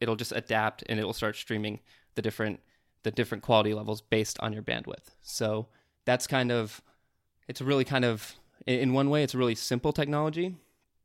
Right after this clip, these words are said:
And what makes H L S really cool is everything is over H T T P. So you don't require a con-, a constant kind of open connection, open connection between the player and the server.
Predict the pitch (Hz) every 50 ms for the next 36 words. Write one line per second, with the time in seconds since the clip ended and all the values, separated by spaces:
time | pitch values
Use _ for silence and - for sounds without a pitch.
0 | _ _ _ _ - - - 131 123 120 120 - 127 127 131 127 - - - -
1 | - _ _ _ - - 127 - 131 120 120 117 - - 120 113 110 104 - -
2 | 160 156 151 117 110 120 110 104 - - - _ _ _ _ _ _ - - 135
3 | 135 156 147 - 160 151 143 123 127 123 113 113 - 123 120 113 - - 123 107
4 | 117 113 - - 110 80 - - _ _ - - - 127 117 113 107 107 - _
5 | _ _ _ _ - 123 123 113 120 131 139 151 - - 139 135 - - - 117
6 | 117 113 117 120 120 120 - 110 110 107 - _ _ _ - - 117 110 - -
7 | - 110 113 - - - - 123 120 113 117 - - 127 117 117 113 - _ _
8 | _ _ _ _ _ - 113 110 110 104 101 - _ _ _ _ _ _ - 123
9 | 117 117 - 120 117 113 - - 117 113 110 107 - - - 110 110 110 110 110
10 | - _ _ - - - 123 120 120 - 120 117 113 113 113 - _ _ _ _
11 | _ - 117 110 110 - - 110 104 107 107 - - 117 110 110 110 110 110 113
12 | - _ _ _ _ _ _ _ - - - - 120 113 113 113 110 110 101 -
13 | 110 110 117 - - 135 143 147 170 175 190